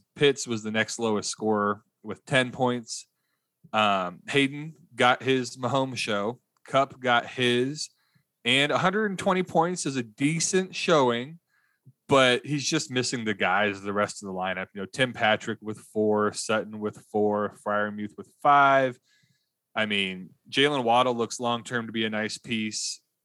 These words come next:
and James Conner keeps scoring touchdowns. Who saw that coming th-, earlier this year? But he keeps scoring. Um, and he just couldn't really,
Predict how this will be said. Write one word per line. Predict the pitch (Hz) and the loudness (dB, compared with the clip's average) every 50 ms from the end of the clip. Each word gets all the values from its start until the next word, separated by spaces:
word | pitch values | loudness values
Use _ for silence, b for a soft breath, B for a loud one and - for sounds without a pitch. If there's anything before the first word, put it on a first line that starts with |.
| _ _ - | _ _ -8
and | 110 104 101 101 101 98 95 92 | -4 -2 -2 -2 -2 -4 -6 -6
James | 92 107 104 104 98 - | -6 -4 -4 -4 -6 -6
Conner | - - 110 104 107 107 104 113 127 _ - | -4 -2 -2 0 0 -2 -4 -6 -8 _ -8
keeps | - - 147 - - | -2 -2 -2 -2 -2
scoring | - 175 175 185 180 | -4 -2 -2 -2 0
touchdowns. | 196 185 185 - - 147 147 147 147 147 - - _ _ _ _ _ 120 | 0 0 0 -2 -4 -6 -6 -8 -8 -12 -18 -20 _ _ _ _ _ -4
Who | 127 131 139 147 156 147 | 0 0 0 0 0 -2
saw | - - 151 151 | 0 0 2 2
that | 160 160 - | 2 2 0
coming | - 147 139 139 135 127 | -2 -6 -6 -6 -6 -8
th-, | 135 143 - | -8 -6 -4
earlier | 131 139 139 139 135 135 | -4 -2 -2 -2 -2 -4
this | 127 131 - - | -4 -6 -8 -6
year? | 139 131 120 | -6 -6 -6
But | 104 107 101 101 | -4 -6 -6 -4
he | 123 120 | -6 -6
keeps | - - 135 131 - | -4 -6 -6 -6 -6
scoring. | - - 135 131 113 104 104 - _ _ _ _ _ _ _ _ _ _ _ _ - | -8 -8 -6 -6 -6 -6 -8 -12 _ _ _ _ _ _ _ _ _ _ _ _ -4
Um, | 98 98 95 92 90 90 87 87 80 - _ - | -2 0 0 0 0 -2 -4 -8 -14 -20 _ -6
and | 117 113 107 107 101 127 | -2 0 0 0 0 -2
he | 165 | -4
just | 165 165 - - - | -4 -4 -6 -4 -2
couldn't | - 202 180 - | 0 0 0 2
really, | 135 139 131 123 113 110 | 2 0 2 2 2 0